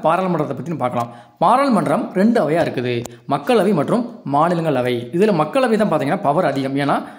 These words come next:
நம் மக்களால் ஓட்டு, அதாவது எலெக்ஷன் மூலம் வாக்களித்து தேர்ந்தெடுக்கக்கூடிய உறுப்பினர்கள் அதிகம். அதனால என்னது,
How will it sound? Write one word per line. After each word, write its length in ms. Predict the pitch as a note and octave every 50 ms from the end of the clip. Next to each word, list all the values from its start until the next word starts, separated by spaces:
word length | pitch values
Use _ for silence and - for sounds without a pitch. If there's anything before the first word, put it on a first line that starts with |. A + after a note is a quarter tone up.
| -
நம் 200 | D3+ E3+ G3+ G#3 G3 E3
மக்களால் 560 | D3+ E3 D#3+ - - C#4 B3+ C4+ D4 D#4 -
ஓட்டு, 360 | - F3+ A3 G3+ G#3 - F3+ D3+ -
அதாவது 220 | C3 D3 F3 F3+ D#3
எலெக்ஷன் 340 | D3+ F3+ - G3+ G3 F3 C#3+ D3
மூலம் 240 | D3 D3+ E3+ A#3 B3+ - - - - - - - _ _ -
வாக்களித்து 440 | C#3 F#3+ A#3 A#3 C4 A#3 A3 - -
தேர்ந்தெடுக்கக்கூடிய 440 | G#3+ - F#3 F#3 F#3 F3+ F3+ D#3 D3+
உறுப்பினர்கள் 420 | D#3 D#3 - D#3+ D3 C#3 C#3 - C#3
அதிகம். 320 | B2 A#2+ B2+ A#2 B2+ A#2 A2+ A2
அதனால 260 | A#2+ C3 D#3 G#3+ A#3
என்னது, 200 | F3+ D3+ C3+ C#3